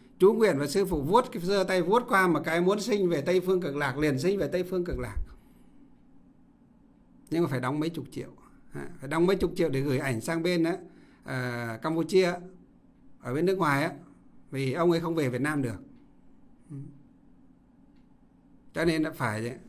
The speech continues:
ông là gốc người Việt Nam, cũng có vợ. Nhưng sau này bà bỏ vợ bỏ con này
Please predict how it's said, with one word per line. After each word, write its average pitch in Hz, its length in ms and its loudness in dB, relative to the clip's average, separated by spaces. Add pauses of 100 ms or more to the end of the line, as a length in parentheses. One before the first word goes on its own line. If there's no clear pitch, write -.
ông 180 220 0
là 170 80 4
gốc 175 420 6
người 190 160 6
Việt 147 140 2
Nam, 175 260 4 (1500)
cũng 202 180 2
có 226 100 4
vợ. 202 280 4 (1200)
Nhưng 190 160 -4
sau 202 200 2
này 165 200 2
bà 139 140 0
bỏ 131 200 2
vợ 147 180 0
bỏ 143 140 -2
con 196 200 0
này 151 260 0